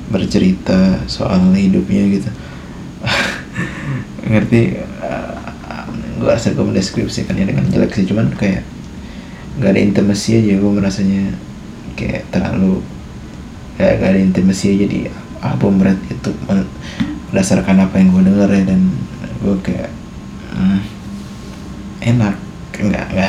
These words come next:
enak-enak banget juga sih sebetulnya. <laughs> Gua gitu suka, gua, gua, gua, gua, gua kurang gitu suka sama lagunya, cuman, ah, cuman akhirnya gua, tapi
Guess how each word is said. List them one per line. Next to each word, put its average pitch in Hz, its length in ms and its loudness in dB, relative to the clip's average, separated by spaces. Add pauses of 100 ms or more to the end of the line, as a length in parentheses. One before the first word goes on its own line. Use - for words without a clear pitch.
enak-enak 92 320 0
banget 95 220 -2 (100)
juga 104 160 2
sih 98 160 0
sebetulnya. - 560 -2 (680)
<laughs> - 580 -4
Gua 117 80 8
gitu 101 400 4
suka, - 320 -2
gua, 117 160 4 (480)
gua, - 200 0 (280)
gua, 92 240 2
gua, - 220 -2 (100)
gua 110 160 4
kurang 92 320 4
gitu 98 240 2
suka - 160 -2
sama 90 320 6
lagunya, 92 320 6
cuman, - 300 2 (2750)
ah, 95 300 4 (1040)
cuman 117 400 0 (160)
akhirnya 120 400 2
gua, 147 240 2 (400)
tapi 160 400 -2